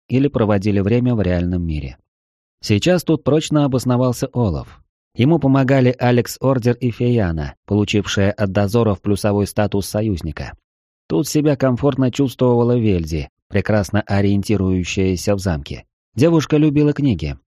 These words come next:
Она могла часами бродить между рядами книжных полок, заворожённо рассматривая корешки или забраться с ногами в одно из уютных кресел, перелистывая страницы очередного фолианта.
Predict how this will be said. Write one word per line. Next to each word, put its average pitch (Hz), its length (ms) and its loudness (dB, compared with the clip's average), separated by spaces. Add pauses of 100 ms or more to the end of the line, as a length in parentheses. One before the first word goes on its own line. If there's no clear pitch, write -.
(200)
Она 107 240 2
могла 107 300 2
часами 110 420 0
бродить 101 440 0
между 101 300 0
рядами 104 360 0
книжных 101 460 -2
полок, 113 340 -2 (300)
заворожённо 131 760 2
рассматривая 117 680 0
корешки 110 680 -2 (120)
или 135 220 2
забраться 143 520 0
с - 80 -4
ногами 131 420 0
в 117 120 2
одно 117 300 2
из 117 300 -2
уютных 113 460 0
кресел, 85 500 -4 (180)
перелистывая 101 720 0
страницы 110 580 -2
очередного 87 640 -2
фолианта. 85 640 -4